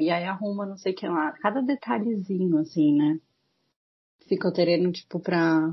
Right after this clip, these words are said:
ficar, tipo, entre aspas, perfeito. Demora muito. Nossa, que eu, eu fico horas e horas e horas. Então, é, como vai ser o meu real life, é, é,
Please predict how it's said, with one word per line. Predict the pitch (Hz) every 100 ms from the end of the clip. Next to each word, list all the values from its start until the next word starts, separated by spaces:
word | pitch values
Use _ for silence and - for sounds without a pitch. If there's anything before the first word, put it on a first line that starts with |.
| -
ficar, | - 170 165
tipo, | - - 170 160 156 -
entre | 170 170
aspas, | 165 165 - 160
perfeito. | - 165 - 170 156 151 170 - - _ _ _ _ _
Demora | - 175 170 196 233
muito. | 202 190 196 220 202 185 -
Nossa, | 165 180 180 -
que |
eu, | 170 -
eu | - 170
fico | 185 - 226 214 185 175 - _
horas | - 226 175 165
e | 185
horas | 175 170 175
e |
horas. | 196 151 151
Então, | 170 190 190 190 _ _ _ _ _ _ _ _ _ _ -
é, | 170 185 180
como | 202 202 202
vai | 190
ser | 185
o | 180
meu | 175
real | 175 165 151
life, | 156 202 269 - - 175 160 - -
é, | 175 170 170 165 160 160 156 _ _ _ _ _ _ _ _ _ _
é, | -